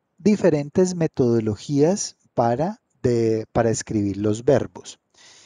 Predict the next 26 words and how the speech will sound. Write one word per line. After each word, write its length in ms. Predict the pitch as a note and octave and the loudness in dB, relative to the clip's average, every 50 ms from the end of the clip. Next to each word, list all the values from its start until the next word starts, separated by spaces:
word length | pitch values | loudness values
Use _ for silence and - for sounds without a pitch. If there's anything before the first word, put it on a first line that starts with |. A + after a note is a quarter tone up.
| _ _ _ _ _ _ _ _ | _ _ _ _ _ _ _ _
Generalmente 760 | _ - F#3+ E3+ F3 E3+ F#3 G3 G#3 G#3+ A3+ A3 G3+ - A3+ | _ -2 0 0 2 2 2 2 2 0 0 -2 0 2 4
hay 120 | G#3 G3 F#3+ | 4 4 4
una 120 | F3+ F#3 | 2 0
metodología 800 | F#3 F#3 - - D#3 C3 B2+ A#2 A2+ A2 A2 - C3+ C3+ C#3+ D#3+ | -2 -2 0 2 2 2 2 2 0 -2 -4 -2 0 0 0 0
que 120 | - - D3 | -2 -4 -4
a 40 | |
mí 120 | A#2 A#2 A2+ | -4 -4 -6
me 100 | B2 B2+ | -6 -4
gusta 340 | C#3 C#3 C3+ - - D#3 D3 | -4 -4 -4 -4 -6 -8 -8
mucho, 380 | D3 C#3+ B2+ B2+ - - E3+ | -6 -8 -8 -8 -8 -8 -8
que 240 | - - B2+ G#2+ G2+ | -4 -2 -2 -2 -2
es, 200 | G2 - - - _ _ _ - | -2 -6 -12 -16 _ _ _ -12
empiece 440 | C3 B2+ - - F#3 F#3 F#3 A3 | -12 -6 0 2 2 2 2 -2
con 180 | - - E3+ C3+ | -4 -4 -6 -6
un 120 | B2+ C3 | -4 -2
verbo 260 | C3 C3+ C3+ C#3 - C#3+ | 0 0 0 0 -2 -4
en 80 | C#3 | -6
infinitivo, 800 | C#3 C3 B2+ - - A2 G2+ G2+ - - B2 A2+ A2+ C3+ G3 - - _ _ _ _ _ _ _ _ | -8 -12 -14 -14 -14 -14 -14 -16 -10 -6 -2 -2 0 -2 -2 -6 -10 _ _ _ _ _ _ _ _
que 220 | - A2 G2+ G2+ | -6 -4 -4 -4
es 60 | G2+ | -4
la 180 | G#2+ A#2 A#2 A2+ | -4 -4 -4 -4
acción, 560 | A2+ - - - - - A#2 G#2+ A2 D#3 A3 - _ _ _ _ _ _ | -4 -6 -8 -10 -6 -4 -4 -4 -4 -6 -8 -12 _ _ _ _ _ _
hable 280 | - A2 G#2+ A#2 B2+ | -8 -8 -6 -4 -4
de 140 | B2+ B2 A#2+ G#2+ | -4 -4 -4 -6
la 80 | F#2+ | -8
acción, 500 | E2 - - - - A2+ A#2 D3+ A3 - | -12 -12 -12 -6 -4 -4 -4 -4 -6 -8